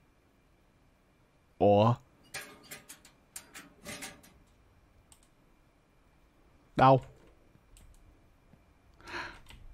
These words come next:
Ủa? Là sao? Cửa mở rồi nè.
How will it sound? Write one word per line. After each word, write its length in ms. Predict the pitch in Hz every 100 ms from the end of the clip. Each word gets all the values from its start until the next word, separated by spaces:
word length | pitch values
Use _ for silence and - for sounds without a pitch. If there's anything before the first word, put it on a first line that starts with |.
| - - - - - - - - - - - - - - -
Ủa? 640 | - 107 110 123 135 147 139 - - - - -
Là 200 | 135 139
sao? 560 | - - 185 190 214 214 - - - - - - _ - - - - - - - - _ _ _ _ - _ _ - _ - - - _ _ _ _ _ _ _ _ _ _ _ - -
Cửa 160 | 151 185
mở 260 | 175 165
rồi 120 | 233 175
nè. 220 | 160